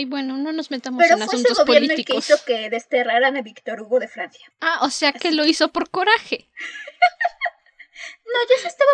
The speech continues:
Speaker 2: publicando. Los Miserables se publicó por tomos, ya se estaban publicando Los Miserables.
Speaker 1: O sea que
Speaker 2: Pero lo
Speaker 1: lo
Speaker 2: acabó fuera de
Speaker 1: echaron
Speaker 2: Francia
Speaker 1: por Los
Speaker 2: porque lo
Speaker 1: Miserables.
Speaker 2: desterraron.
Speaker 1: Ah, bueno,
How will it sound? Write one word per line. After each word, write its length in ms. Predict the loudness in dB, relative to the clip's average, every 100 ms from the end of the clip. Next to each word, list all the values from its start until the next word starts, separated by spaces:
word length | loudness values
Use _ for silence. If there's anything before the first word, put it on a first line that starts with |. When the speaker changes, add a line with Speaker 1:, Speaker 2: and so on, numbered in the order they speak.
| 2
Speaker 2:
publicando. 560 | -6 -8 -6 -4 -4
Los 160 | -6 -6
Miserables 500 | -8 -6 -6 -6 -10
se 80 | -12
publicó 500 | -14 -14 -10 -10 -6
por 160 | -8
tomos, 440 | -8 -12 -12 -14 -10
ya 100 | -10
se 80 | -10
estaban 280 | -10 -10 -10
publicando 480 | -16 -16 -14 -8
Los 180 | -6 -6
Miserables. 600 | -8 -12 -12 -8 -8 -6 -4
Speaker 1:
O 80 | 0
sea 160 | 0
que 220 | 0 0 2
Speaker 2:
Pero 180 | 2 4
lo 120 | 4
Speaker 1:
lo 60 | 4
Speaker 2:
acabó 220 | 4 2
fuera 240 | 4 4
de 40 | 4
Speaker 1:
echaron 80 | 2
Speaker 2:
Francia 200 | 0 2 2
Speaker 1:
por 40 |
Los 140 | 0 0
Speaker 2:
porque 140 | -2
lo 40 | -2
Speaker 1:
Miserables. 500 | 2 2 4 2 0 -4
Speaker 2:
desterraron. 140 | -6
Speaker 1:
Ah, 220 | -2 0 2
bueno, 400 | 2 0 -2 -6